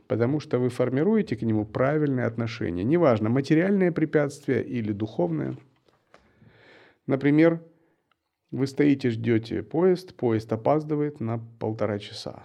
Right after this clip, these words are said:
Если вы хотели наслаждаться счастливой жизнью в купе,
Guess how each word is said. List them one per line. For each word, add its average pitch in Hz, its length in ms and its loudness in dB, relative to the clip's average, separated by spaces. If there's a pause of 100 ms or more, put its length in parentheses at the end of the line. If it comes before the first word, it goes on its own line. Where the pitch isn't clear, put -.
(1080)
Если 147 240 2
вы 156 120 6
хотели 156 360 4
наслаждаться 156 1000 0 (680)
счастливой 139 600 0
жизнью 113 420 -2
в 95 100 -14
купе, 190 460 -4